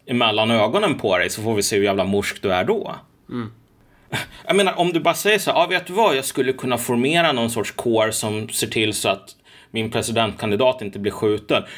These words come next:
Speaker 1: "Men det vore emot lagen."
Speaker 2: <laughs>
Speaker 1: Ja, men okej, alltså, så här, var, var ett, var ett tacksamt offer.
Speaker 2: Ja.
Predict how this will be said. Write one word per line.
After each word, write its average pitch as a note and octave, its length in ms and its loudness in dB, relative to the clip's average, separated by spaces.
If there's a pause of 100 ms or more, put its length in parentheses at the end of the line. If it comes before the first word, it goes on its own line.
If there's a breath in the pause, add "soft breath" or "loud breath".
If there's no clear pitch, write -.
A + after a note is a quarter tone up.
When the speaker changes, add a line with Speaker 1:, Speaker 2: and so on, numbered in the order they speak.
Speaker 1:
"Men C#3+ 280 2
det E3 220 6
vore F3 460 4
emot D3 400 2
lagen." C3+ 1000 4
Speaker 2:
<laughs> - 840 -6
Speaker 1:
Ja, G3+ 200 4
men A#3 180 4
okej, A#3+ 500 2
alltså, - 220 -2
så F#3+ 180 0
här, E3 320 2
var, E3+ 460 2
var G3+ 380 2
ett, - 400 -2
var D#3 280 4
ett E3+ 140 -2
tacksamt C3+ 520 0
offer. - 640 -4 (380 soft breath)
Speaker 2:
Ja. A#2 280 -4